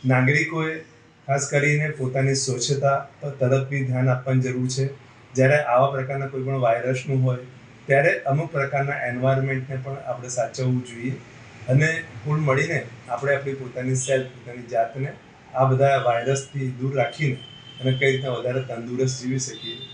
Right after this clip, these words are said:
એની પર આપણે ધ્યાન આપવું જોઈએ. આયુર્વેદમાં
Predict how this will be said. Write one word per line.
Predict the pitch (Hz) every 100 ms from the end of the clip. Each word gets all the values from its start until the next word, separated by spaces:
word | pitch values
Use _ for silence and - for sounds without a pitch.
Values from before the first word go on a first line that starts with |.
| - -
એની | 120 131
પર | 127
આપણે | 113 117
ધ્યાન | 117 131 110
આપવું | - -
જોઈએ. | - - - - - - - - - - - 120
આયુર્વેદમાં | 127 143 156 160 143 143 156 -